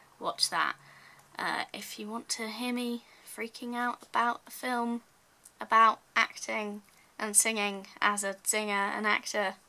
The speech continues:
yeah, it's kinda cringy. Oh well.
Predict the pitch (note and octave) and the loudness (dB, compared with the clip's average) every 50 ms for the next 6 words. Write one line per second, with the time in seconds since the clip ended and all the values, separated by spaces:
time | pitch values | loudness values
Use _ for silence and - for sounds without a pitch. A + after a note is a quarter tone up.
0 | _ _ _ _ - - - - - - - - - _ - - - A3 G#3+ G#3 | _ _ _ _ -20 -20 -20 -20 -20 -20 -20 -20 -20 _ -20 -20 -12 -8 -4 -2
1 | G3+ G3+ G3+ G3+ G#3+ - - - - G#4 G#4 F#4+ D#4 - - - A#3+ B3 B3 B3+ | 0 2 2 2 2 0 -2 4 6 6 6 6 4 -2 -2 -2 0 0 0 -2
2 | B3+ B3+ B3+ - - F4 F4+ E4 D#4+ D#4 D#4 D#4 D#4+ | -2 -2 2 6 10 10 12 12 12 12 12 12 10